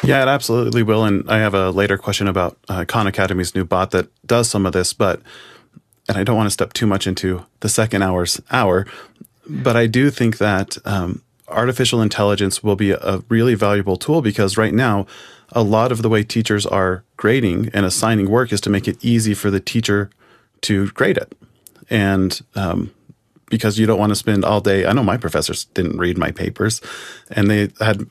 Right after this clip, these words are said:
me stick to strict limits, and I always went to the end of the limit. Um, I didn't realize that they had to read fifty, a hundred, several hundred pa-, pages each, each day. Um,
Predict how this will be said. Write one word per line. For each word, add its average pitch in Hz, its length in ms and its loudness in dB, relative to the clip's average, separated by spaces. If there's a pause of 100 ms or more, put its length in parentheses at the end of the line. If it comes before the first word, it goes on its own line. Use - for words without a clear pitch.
me 104 120 4
stick 117 300 0
to 104 80 0
strict - 360 -2
limits, 110 560 0 (140)
and 113 100 2
I 113 40 4
always 110 140 2
went 110 160 2
to 101 80 0
the 92 140 0
end 131 140 2
of 101 80 0
the 92 80 2
limit. 92 320 0 (420)
Um, 90 420 0 (140)
I 117 100 0
didn't 127 180 2
realize 117 220 2
that 90 120 -2
they 104 80 2
had 104 120 2
to 92 60 0
read 98 300 0
fifty, 95 360 0
a 92 100 2
hundred, 90 420 -2
several 98 240 2
hundred 92 300 -2
pa-, 139 180 0 (140)
pages 104 520 0
each, - 320 -4 (480)
each - 260 -4
day. 107 420 2 (520)
Um, 95 380 -2